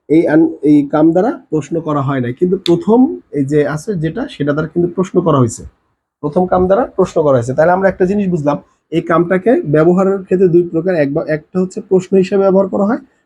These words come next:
আর একটা প্রশ্ন ছাড়া মানে বিবৃতি হিসেবে ব্যবহার করা হয়। তাহলে এখানে বলছে, "আমি এত মাল, কাম মালিন, এত মাল ব্যবহার, আহ, মানে এত মাল খরচ করেছি, আনফাকতুহু, এত মাল খরচ করেছি।"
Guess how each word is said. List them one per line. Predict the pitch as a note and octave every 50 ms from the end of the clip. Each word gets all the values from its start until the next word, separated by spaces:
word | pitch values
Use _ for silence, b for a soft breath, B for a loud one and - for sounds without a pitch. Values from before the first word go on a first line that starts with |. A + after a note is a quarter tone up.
| b -
আর | C#3
একটা | D3+ D3+ A3+ G3+
প্রশ্ন | G3 - G3+ F#3+ F#3+ - G3 G3 F3+
ছাড়া | - - C3+ C3+ D3+ F3
মানে | F3+ F3 E3+
বিবৃতি | D3+ E3+ G3 E3+ D#3+ F3 F3+ G#3 A3+ C#4 - - D3
হিসেবে | C3+ C3 - D#3+ D3
ব্যবহার | D3 C#3 C3+ C3 B2
করা | B2 A#2+ A2
হয়। | G#2 G2+ - b b b b b b
তাহলে | - F3+ F#3 F#3+
এখানে | F#3 F#3+ G3+ G3 G3
বলছে, | F#3 G3 G3+ F#3+ - - -
"আমি | - E3 E3+ -
এত | - F3 F#3 F#3 -
মাল, | F#3+ E3 D3 B2+ A#2+
কাম | A#2+ - E3 E3+ E3+ E3
মালিন, | E3 E3 D#3 D3 C#3 B2+ A2 A2+ - _ _ _ _ _ _ _
এত | - D3 D3 F#3
মাল | F3+ F#3+ G#3+ F4
ব্যবহার, | F4 - D#3 D#3 D#3+ E3 E3+ -
আহ, | - C3+ C#3
মানে | C3+ C#3 C#3+ C#3 -
এত | D3+ D3+ -
মাল | F#3 G3+ A3+ A#3
খরচ | - - E3+ F3 F3 - -
করেছি, | - D3 B2 B2+ C#3
আনফাকতুহু, | D3+ D3+ D3+ - - - - _ D3 C#3 C3+
এত | B2 C3+
মাল | C#3+ D3+ D3
খরচ | C#3+ - C3+ C3 B2+
করেছি।" | - B2+ A2+ A#2